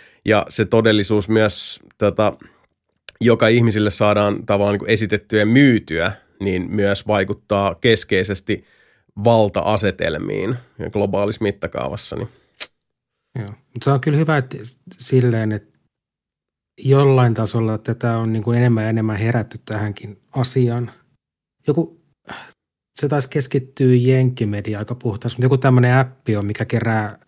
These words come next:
Speaker 2: kun tulee joku uutinen,
Speaker 1: Mm.
Speaker 2: niin se kerää sen niinku kaikista mahdollisista lähteessä, mistä se löytää, ja sit se kertoo aina, että onko tämä lehti kallellaan vaikka demare-, demokraatteihin tai republikaaneihin päin,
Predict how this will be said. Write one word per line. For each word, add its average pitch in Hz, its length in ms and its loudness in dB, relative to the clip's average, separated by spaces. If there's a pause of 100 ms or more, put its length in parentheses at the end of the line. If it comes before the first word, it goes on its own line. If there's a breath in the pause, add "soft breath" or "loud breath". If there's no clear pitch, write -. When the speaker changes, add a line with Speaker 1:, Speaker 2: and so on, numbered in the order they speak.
(460 soft breath)
Speaker 2:
kun 131 60 -8
tulee 175 180 8
joku 139 240 2
uutinen, 101 340 -4 (320)
Speaker 1:
Mm. 127 40 4 (100)
Speaker 2:
niin 117 80 0 (460)
se 120 120 2
kerää 147 340 4
sen 123 360 2 (480)
niinku 123 180 4
kaikista 131 500 2
mahdollisista 117 680 0 (300)
lähteessä, 123 500 2
mistä 104 160 -4
se 123 100 0
löytää, 135 420 0
ja 110 100 -2
sit 113 140 -4
se 123 100 -2
kertoo 127 540 0
aina, 107 260 -4
että - 240 -8
onko 107 200 -2
tämä 117 280 0
lehti 110 220 -4
kallellaan 104 480 -4
vaikka 104 240 -8
demare-, 110 640 -4
demokraatteihin 110 760 0
tai 104 260 -8
republikaaneihin 101 880 -6
päin, 101 220 -8